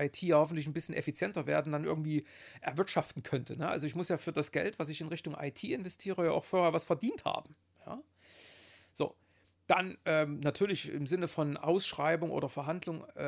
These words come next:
an sich, ähm, muss ich natürlich auch wissen, na, was kommt denn letztendlich in so ein Dokument da rein, äh, was ich dann einem Lieferanten oder den verschiedenen Lieferanten vor die Nase halte. Ähm, und wenn ich dann tatsächlich den Vertrag, äh, verhandelt habe,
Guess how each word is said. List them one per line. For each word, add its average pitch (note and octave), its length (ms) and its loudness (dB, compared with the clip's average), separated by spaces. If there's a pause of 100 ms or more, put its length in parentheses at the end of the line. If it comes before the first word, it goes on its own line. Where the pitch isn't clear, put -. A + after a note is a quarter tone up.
(140)
an C#3+ 160 -6
sich, G3+ 500 -6
ähm, D3+ 600 0
muss E3 320 -4
ich D3+ 80 -4
natürlich D#3+ 400 -2
auch - 240 0
wissen, D3 420 -4
na, E3+ 240 -4
was D3+ 160 -8
kommt - 220 -4
denn - 100 -4
letztendlich C#3+ 460 -6
in C#3+ 100 -8
so C#3 140 -4
ein C3+ 80 -6
Dokument C3+ 420 -4
da C#3 80 -4
rein, C#2+ 400 -8 (460)
äh, D3 220 -6
was D3+ 180 -4
ich D3 100 -6
dann D3+ 240 -2
einem C#3+ 420 -4
Lieferanten D3+ 520 -6
oder C3+ 120 -6
den C#3 180 -6
verschiedenen C#3+ 360 -8
Lieferanten C3+ 420 -8
vor - 180 -8
die B2 100 -6
Nase C#3 340 -10
halte. - 340 -14 (580)
Ähm, D3 220 0
und D3 120 -2
wenn D#3+ 120 2
ich F#3+ 100 -4
dann E3+ 220 -2 (200)
tatsächlich F3+ 600 -4 (840)
den D3 360 -2
Vertrag, - 640 -8
äh, C#3 240 -2
verhandelt D#3 600 -4
habe, E3 400 0